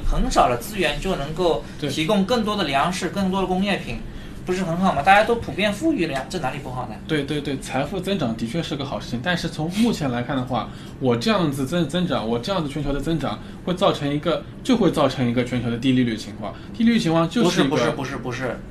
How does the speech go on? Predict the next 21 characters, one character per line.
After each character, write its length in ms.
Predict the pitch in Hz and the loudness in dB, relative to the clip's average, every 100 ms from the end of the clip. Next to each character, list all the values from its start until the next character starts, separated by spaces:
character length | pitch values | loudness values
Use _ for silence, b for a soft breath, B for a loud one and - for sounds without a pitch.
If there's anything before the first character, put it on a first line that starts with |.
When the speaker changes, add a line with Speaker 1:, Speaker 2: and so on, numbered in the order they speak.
| - B B B | -14 B B B
Speaker 1:
低 160 | - 262 | -2 2
利 100 | 269 | 2
率 100 | 247 | 0
情 180 | 185 180 | 0 2
况 240 | 214 170 | 4 2
不 160 | 165 202 | 0 -2
是 240 | 262 196 | 0 0
因 140 | 196 | 0
为 100 | 208 | 0
财 180 | 175 143 | 0 0
富 140 | 156 180 | 0 -2
增 160 | 202 | -2
长 160 | 214 123 | 0 0
造 100 | 127 | 0
成 160 | 120 117 | -2 -8
的， 40 | |
而 240 | 117 135 170 | -2 2 2
是 140 | 214 | -2
财 300 | 170 160 175 | -2 2 2
富 280 | 196 240 185 | 2 -4 -4
增 440 | - 220 233 247 | -2 -2 -2 -4